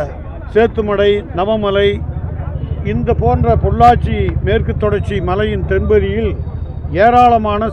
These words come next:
சீம மர, கருவேல மரங்களை வெட்டுவதாக சொல்லி பெரிய மரங்களை எல்லாம் வெட்டி சாய்த்து விட்டார்கள், கடத்தி விட்டார்கள். கடத்தலுக்கு துணை போறது அநேகமாக வனத்துறைக்கு தெரிந்திருக்கும் என்று நாங்கள் குற்றச்சாட்ட விரும்புகிறோம். அதோடு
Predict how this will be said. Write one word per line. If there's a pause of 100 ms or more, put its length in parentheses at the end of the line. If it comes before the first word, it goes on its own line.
சீம
மர, (100)
கருவேல (120)
மரங்களை
வெட்டுவதாக (100)
சொல்லி (880)
பெரிய (140)
மரங்களை
எல்லாம்
வெட்டி (120)
சாய்த்து
விட்டார்கள்,
கடத்தி
விட்டார்கள். (580)
கடத்தலுக்கு (120)
துணை
போறது (280)
அநேகமாக
வனத்துறைக்கு (120)
தெரிந்திருக்கும்
என்று (680)
நாங்கள்
குற்றச்சாட்ட (100)
விரும்புகிறோம். (960)
அதோடு